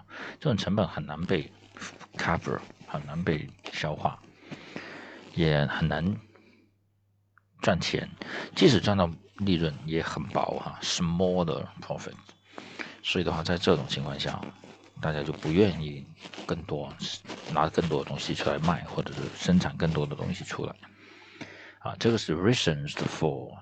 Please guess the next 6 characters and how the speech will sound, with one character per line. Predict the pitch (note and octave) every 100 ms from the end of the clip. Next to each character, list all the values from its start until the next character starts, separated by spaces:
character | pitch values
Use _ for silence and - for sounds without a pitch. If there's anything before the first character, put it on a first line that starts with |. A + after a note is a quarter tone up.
| -
the | - A#1+ - -
law | F2 E2 D#2 -
of | D2 D2 - - - _ - -
supply，law | - - - - C2+ C2 _ _ _ _ _ _ - - E2+ E2 -
of | D2+
supply。 | - - - -